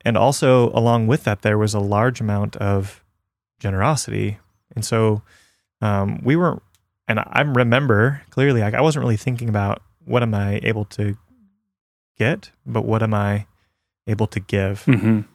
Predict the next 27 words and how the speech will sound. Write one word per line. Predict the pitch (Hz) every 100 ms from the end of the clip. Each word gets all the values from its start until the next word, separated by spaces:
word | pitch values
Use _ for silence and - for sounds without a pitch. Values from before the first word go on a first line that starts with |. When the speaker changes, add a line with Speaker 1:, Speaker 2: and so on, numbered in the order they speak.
| _ _ _ -
Speaker 1:
And | 107 98
r-, | 113
which | - 123 -
reminds | 113 156 170
me | 107
of | 104 101
what | 104 - _
Paul | - 131
said | 117 104
about | 98 101
what | 113
Jesus | 107 180 139 -
said, | 107 107
even | 147
though | 160 117 - _
we | 135
don't | 151
ever | 120 113
have | 98 113 120
that | 120 117 - _ -
saying | 135 110 113 113
of | 120 120
Jesus | 123 131 127
in | 123
the | 110
Speaker 2:
<laughs> | 107
Speaker 1:
Gospels, | - 170 170